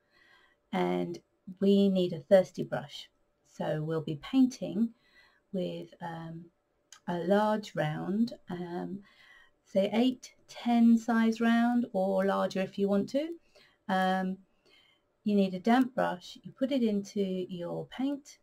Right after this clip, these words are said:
and you'll paint it, paint your petals, and then you'll, um, use the water, clean out your brush,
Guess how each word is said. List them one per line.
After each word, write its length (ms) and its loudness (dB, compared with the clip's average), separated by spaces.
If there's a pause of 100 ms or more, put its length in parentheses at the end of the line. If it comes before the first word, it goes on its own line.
(560)
and 240 -6
you'll 240 -8
paint 380 0
it, 340 -4 (320)
paint 160 -2
your 100 -8
petals, 800 -4 (1120)
and 160 4
then 160 4
you'll, 400 0 (220)
um, 440 -6 (1500)
use 240 4
the 140 0
water, 680 0 (580)
clean 240 2
out 200 2
your 100 -2
brush, 600 -2